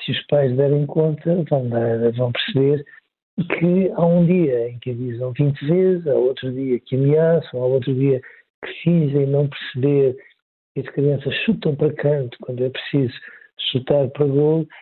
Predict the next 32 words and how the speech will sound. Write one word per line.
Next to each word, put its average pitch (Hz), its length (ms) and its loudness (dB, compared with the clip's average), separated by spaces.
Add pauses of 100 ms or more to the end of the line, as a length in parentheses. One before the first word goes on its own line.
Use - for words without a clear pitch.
(200)
e 160 140 4
é 175 140 4 (160)
isto - 300 -12
que - 140 -18
depois, 175 300 -8 (380)
eh, 160 220 0 (340)
traz 139 440 2 (600)
uma 156 260 4
luta 156 500 0
sem 131 140 -2
quartel 151 600 0
quando 165 180 -4
se - 120 -16
trata 156 320 0
de 156 160 2
dizer, 170 360 0 (360)
"Meu 135 200 4
amigo, 139 440 0 (160)
chegou 120 340 0
a 127 60 2
hora 123 160 2
de 120 80 0
banho, 110 420 0 (140)
nada - 320 -2
a 104 80 -4
fazer." 127 400 0 (680)
E, 143 80 2
portanto, 151 440 0
tomando 135 340 2
em 127 60 0
consideração 139 800 0 (600)
o 151 80 -4